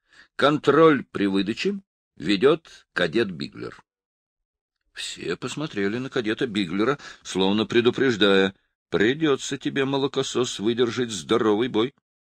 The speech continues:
Но старательный кадет достал из чемоданчика лист бумаги, линейку, разлиновал бумагу, разграфил лист по маршевым ротам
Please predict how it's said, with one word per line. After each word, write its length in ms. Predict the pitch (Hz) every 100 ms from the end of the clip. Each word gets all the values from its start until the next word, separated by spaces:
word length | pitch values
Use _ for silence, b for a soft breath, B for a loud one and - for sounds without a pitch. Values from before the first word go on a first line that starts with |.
| _ _ _ _ _ _ _ _
Но 180 | - 165
старательный 640 | 190 - 76 71 69 67 67
кадет 460 | 71 71 76 - B B _
достал 520 | 104 101 - 87 69
из 80 | 67
чемоданчика 720 | - 78 76 73 64 - -
лист 300 | 73 80 58
бумаги, 480 | 58 67 60 60 65
линейку, 720 | 208 190 73 73 82 - 165 B B
разлиновал 840 | 92 113 107 120 120 117 107 95 92
бумагу, 760 | 80 92 90 92 95 143 202 _ b b
разграфил 960 | - 131 101 101 117 135 - 156 87 _
лист 680 | 80 90 117 175 - - - _ _ _ _ _ _ _ 120
по 80 |
маршевым 500 | 156 151 - 143 147
ротам 460 | 143 143 147 147